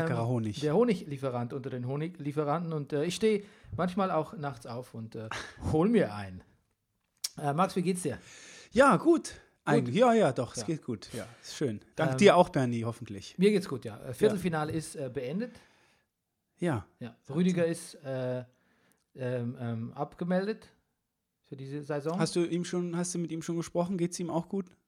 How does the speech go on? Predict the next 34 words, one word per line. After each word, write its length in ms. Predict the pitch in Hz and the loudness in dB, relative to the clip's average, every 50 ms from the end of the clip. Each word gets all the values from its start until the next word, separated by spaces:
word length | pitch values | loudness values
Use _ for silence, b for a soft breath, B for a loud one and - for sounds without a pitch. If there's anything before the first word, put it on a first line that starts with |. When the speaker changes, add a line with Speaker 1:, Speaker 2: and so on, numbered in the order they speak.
| _ | _
Speaker 2:
Nee, 120 | - 131 123 | -8 -8 -8
interessiert 340 | 120 - - 123 127 - - | -8 -8 -12 -10 -10 -8 -8
mich 100 | 110 101 | -8 -8
nicht. 180 | 101 90 - - | -8 -10 -10 -8
Speaker 1:
Ah, 140 | - - 92 92 | -8 -6 -6 -6
okay. 240 | - - 127 107 92 - | -10 -10 -12 -12 -12 -14
Speaker 2:
<laughs> 120 | _ _ _ | _ _ _
Ist 160 | - - - - | -20 -16 -12 -10
das 180 | 175 - - | -10 -6 -4
weg? 240 | 147 143 - - - B B B B B B B B 139 - | -4 -4 -4 -6 -14 B B B B B B B B -10 -4
Nee, 120 | - 156 185 | 0 2 4
aber 120 | 202 190 | 4 2
vielleicht 220 | - 175 170 170 - | 2 0 -2 -2 -2
telefonieren 380 | 170 165 139 151 147 151 170 175 | -4 -6 -6 -6 -4 -4 -4 -4
wir 60 | 147 | -4
noch 80 | 131 120 | -4 -6
mal 100 | 117 107 | -8 -8
kurz 300 | - - 123 117 - - | -8 -10 -12 -12 -12 -12
am, 240 | 123 117 113 113 120 | -12 -10 -8 -8 -10
am, 380 | 117 110 107 104 104 104 104 113 104 | -10 -10 -10 -10 -10 -10 -12 -14 -14
am, 300 | 101 98 98 98 95 101 107 117 - _ _ - 117 110 | -16 -16 -16 -16 -18 -20 -20 -20 -20 _ _ -20 -20 -20
am 280 | 107 104 101 101 104 - | -18 -18 -16 -18 -16 -14
Donnerstag 480 | 113 123 127 127 120 - 113 110 - | -12 -10 -10 -10 -10 -12 -12 -12 -12
oder 140 | 110 101 98 | -12 -14 -12
so, 140 | 104 110 101 | -12 -12 -12
wenn 160 | 104 101 101 | -12 -12 -12
wir 60 | 104 101 | -12 -14
noch 160 | 104 101 - | -14 -16 -16
die 100 | - - | -16 -16
letzte 260 | 107 107 - - 113 | -16 -16 -16 -18 -20
Folge 260 | - - 113 113 113 110 | -16 -14 -14 -12 -12 -14
vor, 320 | - - 107 104 107 110 110 - | -12 -12 -12 -12 -12 -14 -18 -16
vor 140 | _ 107 | _ -14
dem, 240 | 101 104 98 101 98 | -12 -12 -14 -14 -16